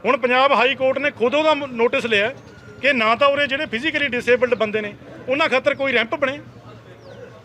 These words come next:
ਨਾ ਕਿਸੇ ਕਿਸਮ ਦੀ ਲਿਫਟ ਦੀ ਪ੍ਰੋਵੀਜ਼ਨ ਹੈ। ਅੱਜ ਤੋਂ ਘੱਟੋ ਘੱਟ ਚਾਰ ਸਾਲ ਪਹਿਲਾਂ ਲਿਫਟਾਂ ਦਾ ਐਸਟੀਮੇਟ ਬਣ ਕੇ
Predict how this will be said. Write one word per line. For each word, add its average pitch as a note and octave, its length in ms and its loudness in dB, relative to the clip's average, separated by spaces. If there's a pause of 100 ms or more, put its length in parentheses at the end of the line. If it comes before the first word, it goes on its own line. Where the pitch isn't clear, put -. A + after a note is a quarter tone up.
(200)
ਨਾ B3+ 320 2
ਕਿਸੇ D4 280 0
ਕਿਸਮ D4 240 0
ਦੀ D#4+ 100 0
ਲਿਫਟ C#4 240 2
ਦੀ A#3+ 120 -2
ਪ੍ਰੋਵੀਜ਼ਨ A#3+ 400 0
ਹੈ। G3+ 80 -10 (960)
ਅੱਜ A#3+ 120 -2
ਤੋਂ D4+ 220 2
ਘੱਟੋ C#4 200 2
ਘੱਟ D#4 80 2
ਚਾਰ C4 280 2
ਸਾਲ C4+ 160 2
ਪਹਿਲਾਂ C4+ 300 0
ਲਿਫਟਾਂ B3 400 0
ਦਾ B3 300 2 (400)
ਐਸਟੀਮੇਟ C4+ 520 2
ਬਣ G#3+ 220 2
ਕੇ G#3+ 300 -2